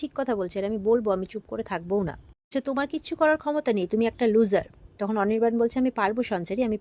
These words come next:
পারবো, আমিও পারবো।" বলে, "তুমি কিচ্ছু পারবে না, কবে পারবে? যেদিন আমি চিতায় উঠবো সেদিন পারবে।" সে আস্তাকুরের মেয়েটা, যার নাকি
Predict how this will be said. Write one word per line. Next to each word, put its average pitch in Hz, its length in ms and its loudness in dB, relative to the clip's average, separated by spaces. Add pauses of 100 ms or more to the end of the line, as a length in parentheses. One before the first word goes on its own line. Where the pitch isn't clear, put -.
পারবো, 165 220 0 (200)
আমিও 208 280 2 (100)
পারবো।" 165 220 0 (340)
বলে, 247 160 -2
"তুমি 285 140 -4
কিচ্ছু - 340 -8
পারবে 226 220 4
না, 185 100 -2
কবে 202 260 2
পারবে? 262 260 2
যেদিন 220 240 0
আমি 214 80 0
চিতায় 226 320 0
উঠবো 233 180 2
সেদিন 190 360 -2
পারবে।" - 200 -6 (440)
সে 233 140 -2
আস্তাকুরের 214 560 2
মেয়েটা, 208 260 2
যার 202 240 0
নাকি 202 140 -4